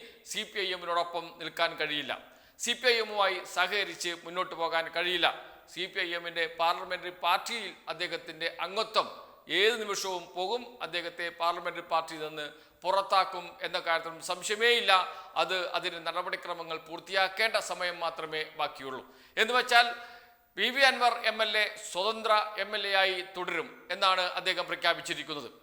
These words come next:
അങ്ങനെ തുടരാൻ അദ്ദേഹത്തിന് കഴിയുമോ എന്ന ചോദ്യവും അവശേഷിക്കുന്നുണ്ട്. പി വി അൻവർ രാജിവെക്കണമെന്ന ആവശ്യം സി പി എം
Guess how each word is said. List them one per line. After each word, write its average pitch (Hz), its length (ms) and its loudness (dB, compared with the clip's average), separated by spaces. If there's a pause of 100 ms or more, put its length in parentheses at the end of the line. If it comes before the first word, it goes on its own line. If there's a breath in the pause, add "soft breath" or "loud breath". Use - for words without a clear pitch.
(100)
അങ്ങനെ 175 240 -2
തുടരാൻ 180 260 4
അദ്ദേഹത്തിന് 175 440 0 (100)
കഴിയുമോ 196 500 -2
എന്ന 180 140 -8
ചോദ്യവും 170 440 -8
അവശേഷിക്കുന്നുണ്ട്. 180 840 -4
പി - 380 -10
വി 190 120 -4
അൻവർ 180 440 -2
രാജിവെക്കണമെന്ന 180 760 2
ആവശ്യം 165 440 -2
സി 180 160 -8
പി 190 180 -10
എം 240 220 -2